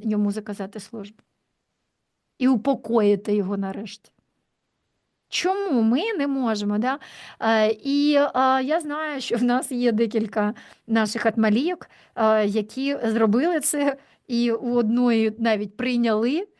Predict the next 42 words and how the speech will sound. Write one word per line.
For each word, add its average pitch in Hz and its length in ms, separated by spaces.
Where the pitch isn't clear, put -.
е, 269 500
такий, 269 640
е, 240 180
таку 240 280
службу, 226 560
е, 220 160
такий 214 300
сорокауст, 240 760
тому 247 220
що 233 120
вона 226 160
прям 233 180
написала: 240 600
не 220 280
Ісуса 302 640
Христа, 277 640
да, 247 400
заплатили 254 640
грошей 285 400
стільки, 320 280
скільки 294 300
там 277 200
сказали, 240 580
а 220 200
вона 240 260
запитує, 233 640
каже, 214 600
"Вас 240 320
не 254 100
х-, - 140
не 247 260
дивує, 294 520
е, 220 720
запит?" 214 380
Вона 339 120
каже, 392 140
"Мене 330 140
вже, 285 140
доця, 254 280
нічого 220 420
не 208 120
дивує". 202 480